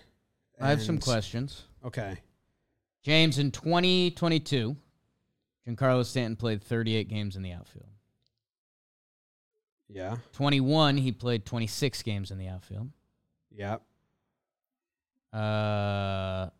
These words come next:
Speaker 1: let's see. Going back to twenty nineteen, oh, that was the year he's hurt. Twenty eighteen, thirty or seventy-two games in the outfield. So, I don't know. He played thirty-eight games in the outfield last year. Will he do that again?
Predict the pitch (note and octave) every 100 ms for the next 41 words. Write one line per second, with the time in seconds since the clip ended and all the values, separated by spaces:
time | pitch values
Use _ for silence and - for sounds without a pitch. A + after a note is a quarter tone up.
0 | _ _ G#2+ G2+ - F#2 G#2+ A2 G#2+ A2
1 | - - - A#2+ A2+ A2 A2+ A#2+ - _
2 | - - E3 C3 B2 B2 B2 A#2+ - A2+
3 | A2 G#2+ G2+ G2 G2 F#2 C#3+ C#3+ - _
4 | _ _ _ _ _ _ - D#3+ D3+ D3
5 | D#3 D3+ C#3+ C3+ B2+ A#2+ - _ _ _
6 | _ _ _ _ _ _ _ _ _ _
7 | _ B2 A#2+ A#2+ A#2 A#2+ A#2+ A#2+ A#2+ A#2
8 | A#2 A#2 _ - C3+ - F#3 E3+ - F#3
9 | B2 G2+ F#2 F2+ F2 _ - - E3+ E3+
10 | C3 G#2+ - _ _ _ _ _ _ _
11 | _ _ _ _ _ D3+ A#3 G3 F3+ F#3
12 | G#3 G3 G3+ G3 F#3 F3 F3+ F3 F3 F3+
13 | E3 D#3 B2+ A2+ - G#2+ A#2+ B2 C3 C#3
14 | C3 G#2 F#2